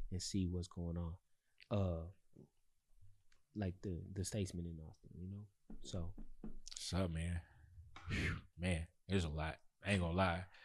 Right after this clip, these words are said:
Speaker 2: It wa-, it was tough for me. I ain't gonna lie to you this week, 'cause, like, I, I just didn't understand, like, you know, how we, you can be so biased, uh,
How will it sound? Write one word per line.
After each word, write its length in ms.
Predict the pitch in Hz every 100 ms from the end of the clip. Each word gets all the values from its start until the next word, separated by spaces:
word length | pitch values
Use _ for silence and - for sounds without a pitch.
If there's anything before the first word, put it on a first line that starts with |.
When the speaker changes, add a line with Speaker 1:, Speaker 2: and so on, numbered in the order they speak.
| -
Speaker 2:
It 80 | 135
wa-, 100 | 170
it 80 | 151
was 160 | 160 151
tough 220 | 151 143
for 60 | 117
me. 180 | 113
I 60 | 117
ain't 100 | 117
gonna 100 | 110
lie 140 | 110
to 160 | 101 107
you 100 | 98 98
this 60 |
week, 300 | 95 101 92 -
'cause, 320 | - 104 92 92
like, 320 | 90 82 -
I, 200 | 113 - - - - -
I 100 | 101
just 160 | 117 107
didn't 140 | 101
understand, 680 | 101 92 - 90 90 92 92 90 - 85
like, 460 | 82 - - - - - - - _ _ - - - - -
you 100 | 98
know, 100 | 95
how 320 | 95 101 98
we, 180 | 90 101 - -
you 140 | 104
can 240 | - 92 90
be 140 | 101
so 280 | - 98 95
biased, 720 | 90 95 101 98 95 - -
uh, 80 | -